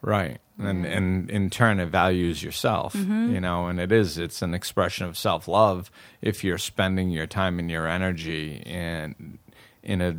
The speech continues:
Speaker 1: way that values you,
Speaker 2: Mm-hmm.
Speaker 1: that you believe in.
Speaker 2: Yeah.
Speaker 1: So, yeah, th-, and I've, I've spent substantial gaps of time out of relationships,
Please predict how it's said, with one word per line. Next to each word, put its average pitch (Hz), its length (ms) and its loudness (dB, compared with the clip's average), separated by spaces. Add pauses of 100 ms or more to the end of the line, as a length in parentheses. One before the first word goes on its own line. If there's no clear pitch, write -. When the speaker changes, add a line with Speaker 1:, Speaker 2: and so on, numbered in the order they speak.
Speaker 1:
way 90 400 2
that 76 220 0
values 82 560 2
you, - 200 -6 (180)
Speaker 2:
Mm-hmm. 190 380 0 (340)
Speaker 1:
that 78 180 -2
you 85 100 -2
believe 80 440 -2
in. 69 200 -8 (160)
Speaker 2:
Yeah. 170 360 -6
Speaker 1:
So, 85 580 4
yeah, 104 260 6
th-, 78 180 -4
and 92 380 0 (100)
I've, 92 720 2 (680)
I've 107 220 2
spent 90 560 0 (1300)
substantial 113 760 0
gaps 87 500 2
of 82 160 -6
time 90 460 0
out 78 180 0
of 85 140 -4
relationships, 82 920 -4